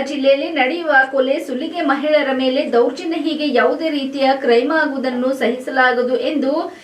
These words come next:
ಎಸ್ ಪಿ ಹೇಳಿದರು. ಅತಿ ಮುಖ್ಯವಾಗಿ ಇಂದಿನ ಯುವಕರನ್ನು ದಾರಿ ತಪ್ಪಿಸುವ ಗಾಂಜಾ, ನಶೆ ಸೇವನೆ, ಇವೆಲ್ಲದಕ್ಕೂ ಕಡಿವಾಣ ಹಾಕುವ ಮೂಲಕ ಬೀದರ್ ಜಿಲ್ಲೆಯನ್ನು ನಶೆ ಮುಕ್ತ ಜಿಲ್ಲೆಯನ್ನಾಗಿಸುತ್ತೇನೆ ಎಂದು ವಿಶ್ವಾಸದೊಂದಿಗೆ ಹೇಳಿದರು. ಜೊತೆಗೆ ರೌಡಿ ಪರೇಡ್ ಮೂಲಕ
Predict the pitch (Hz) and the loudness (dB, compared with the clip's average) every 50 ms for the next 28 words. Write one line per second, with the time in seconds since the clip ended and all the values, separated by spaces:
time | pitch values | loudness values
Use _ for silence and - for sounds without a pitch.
0 | - - - 247 254 247 247 247 - 392 381 392 359 349 320 262 262 269 269 - | -20 -2 2 2 4 4 2 0 -2 -2 -2 0 0 0 0 2 2 2 2 0
1 | - 226 240 233 - 330 370 392 403 392 - - 392 330 339 320 311 320 320 320 | 0 0 -2 -2 -2 -6 -8 -6 -6 -6 -4 -4 0 2 4 4 4 2 0 -2
2 | 294 302 311 285 294 285 262 233 277 277 - 302 302 277 269 277 285 240 240 233 | -2 -2 0 2 2 2 2 0 -2 2 2 2 2 2 2 0 0 0 2 2
3 | 233 240 - - - 302 302 - 285 285 - 277 269 277 254 226 226 226 226 226 | 2 0 0 0 0 0 0 -2 -6 -8 -4 -2 0 0 0 0 0 2 2 0
4 | 226 233 277 277 277 277 262 240 - - 359 370 370 - 302 285 262 269 262 254 | 2 2 2 2 2 2 0 -2 -2 -4 -6 -8 -6 -4 -4 -2 0 0 0 -2
5 | 233 - 233 254 240 247 240 247 277 302 294 285 269 - 269 269 269 269 262 240 | -2 -2 -2 0 2 2 2 2 0 0 -2 -4 -6 -4 -4 -4 -4 0 0 0
6 | 226 254 247 247 247 254 262 254 240 240 233 - 233 233 240 233 233 233 233 233 | 0 0 0 -2 -2 -2 0 0 -2 -2 -2 -2 0 2 2 2 2 0 0 0
7 | 247 262 254 311 269 247 277 311 311 - - - - - - 226 311 381 403 403 | 0 0 0 2 2 2 2 2 -2 -6 -12 -20 -16 -8 -2 0 0 0 2 0
8 | 415 349 285 269 311 294 302 302 269 285 311 311 285 262 233 226 - 339 349 349 | 0 -2 0 -2 -2 2 4 4 4 4 2 2 2 2 0 0 -2 -4 -6 -6
9 | 320 277 - - 269 240 226 254 254 240 247 247 247 240 240 233 233 226 233 - | -6 -6 -2 0 0 0 0 0 0 0 0 0 2 0 0 0 0 -2 -4 -6
10 | 233 220 - 240 233 226 220 - 240 240 240 247 233 233 226 - 269 240 254 302 | -6 0 2 4 4 4 2 -2 -4 -4 -2 -2 -2 -2 -4 -2 0 0 0 0
11 | 311 320 277 262 233 233 226 226 233 233 233 254 240 240 240 240 240 254 - - | 0 -2 0 0 0 0 0 2 4 4 4 4 4 4 4 4 4 0 -2 -6
12 | - - - - - - - - 208 202 302 320 - 403 381 381 392 381 320 302 | -12 -18 -20 -20 -20 -16 -12 -8 -2 0 0 2 0 0 0 0 0 2 4 4
13 | 285 302 320 320 330 320 311 - - 233 233 262 277 285 320 320 320 311 302 302 | 4 4 2 0 0 -2 0 2 2 2 2 2 2 0 -2 -4 -2 -2 -2 0
14 | - | 0